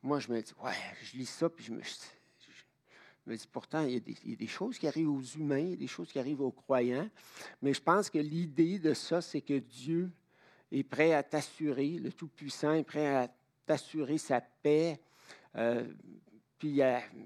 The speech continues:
limiter les dégâts si tu, si tu te gardes en communion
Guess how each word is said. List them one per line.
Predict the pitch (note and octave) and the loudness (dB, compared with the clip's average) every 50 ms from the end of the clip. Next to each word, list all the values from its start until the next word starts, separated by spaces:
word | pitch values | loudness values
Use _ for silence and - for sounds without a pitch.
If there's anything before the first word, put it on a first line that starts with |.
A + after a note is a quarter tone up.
| - A#2 C#3+ | -16 -16 -12
limiter | C3 B2+ D#3 F#3 G3+ G3+ G3+ G3 E3 - - G3 G#3+ G#3+ | -8 -2 2 4 4 6 4 4 2 0 -2 -2 0 0
les | F#3+ E3+ D#3+ C#3+ | 2 4 4 4
dégâts | C3 B2 D3 C#3+ C3 A2+ B2 C#3+ F3 D4+ D#4+ C#3+ | 4 4 4 4 4 2 2 2 2 2 0 -2
si | - - - - | -4 -4 -6 -6
tu, | - - - C#3+ | -8 -8 -14 -16
si | C3+ - - - F#3 E3+ | -16 -12 -6 -6 -6 -6
tu | _ - - F3 F3 F3 E3+ - - - - - _ _ | _ -10 -8 -6 -4 -4 -4 -4 -6 -16 -20 -20 _ _
te | - C#3 | 2 6
gardes | C3 D3+ D#3 D#3+ D#3+ D3+ | 8 10 10 10 8 6
en | D#3 C#3+ C3+ | 4 4 4
communion | - - E3 E3 E3 D#3+ D#3 D#3 D#3 D3+ D#3 D#3+ D#3+ | 4 2 2 2 4 2 4 4 6 6 6 6 4